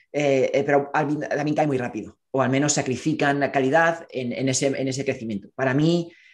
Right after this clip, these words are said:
esto, eh, era un, es un servicio y, y yo pongo mi cara en ello. Entonces me, me interesaba que, que la calidad fuera la máxima y que nuestros alumnos eran al final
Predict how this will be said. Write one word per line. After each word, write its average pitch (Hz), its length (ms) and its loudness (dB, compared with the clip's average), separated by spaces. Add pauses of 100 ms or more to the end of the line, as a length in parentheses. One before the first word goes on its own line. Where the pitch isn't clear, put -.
(140)
esto, 170 340 2
eh, 143 300 4
era 143 160 4
un, 143 280 -2
es - 180 -2
un 170 60 2
servicio 131 600 0
y, 139 160 -2
y 135 360 -2
yo 151 160 2
pongo 170 220 0
mi 165 120 0
cara 143 340 -2 (180)
en 135 140 -6
ello. 117 320 -6
Entonces 123 360 -2
me, 131 200 -2
me 123 340 0
interesaba 131 560 0
que, 156 340 2
que 123 200 -6
la 117 180 -4
calidad 127 400 0
fuera 147 240 0
la 131 120 0
máxima 127 480 -4
y 110 60 -16
que 120 100 -8
nuestros - 260 -6
alumnos 156 560 4
eran 135 180 2
al 135 60 -2
final 147 400 0